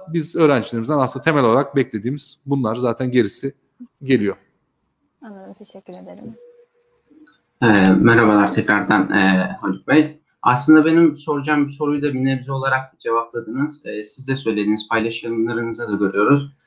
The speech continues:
Speaker 3: Genellikle, e, genç mühendisler var sizin firmanızda. E, peki, e, diğer firmalarda gördüğünüz üzere, e, genellikle tecrübeli mühendisler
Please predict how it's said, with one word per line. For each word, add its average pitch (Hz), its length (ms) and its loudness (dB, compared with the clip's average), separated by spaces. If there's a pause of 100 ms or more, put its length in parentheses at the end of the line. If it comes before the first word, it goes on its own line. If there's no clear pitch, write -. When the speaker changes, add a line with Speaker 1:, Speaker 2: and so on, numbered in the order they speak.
(280)
Speaker 3:
Genellikle, 147 580 6
e, 117 600 6
genç 147 440 0
mühendisler 107 500 0
var 101 180 -2
sizin 107 340 -8
firmanızda. 110 800 -4 (260)
E, 107 380 4
peki, 170 420 0
e, 113 260 6
diğer 139 280 2
firmalarda 160 540 4
gördüğünüz 143 540 2
üzere, 147 380 -2
e, 113 140 -2
genellikle 135 640 -2
tecrübeli 139 560 -2
mühendisler 107 640 -2